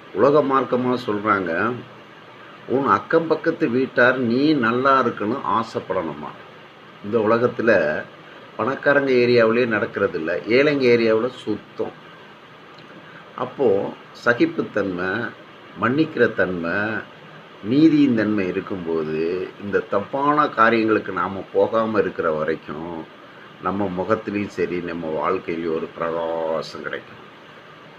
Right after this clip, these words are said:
நம்ம முகத்திலையும் சரி, நம்ம வாழ்க்கையிலும் சரி, ஒரு பிரகாசமா கிடைக்கும். "இஸ்ரவேலின் சிறையிருப்பை நான் திருப்பும்போது, அவர்கள்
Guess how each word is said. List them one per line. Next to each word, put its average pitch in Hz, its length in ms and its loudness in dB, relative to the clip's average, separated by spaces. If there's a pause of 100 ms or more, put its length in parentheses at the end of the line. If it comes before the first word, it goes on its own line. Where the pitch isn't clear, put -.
(560)
நம்ம 123 200 2
முகத்திலையும் 147 600 4
சரி, 117 380 2
நம்ம 104 220 0
வாழ்க்கையிலும் 113 640 -2
சரி, 101 200 -4
ஒரு 98 200 0 (100)
பிரகாசமா 90 800 0
கிடைக்கும். 78 560 -10 (1500)
"இஸ்ரவேலின் 151 760 6
சிறையிருப்பை 135 640 4
நான் 110 340 2
திருப்பும்போது, 110 680 0
அவர்கள் 104 420 2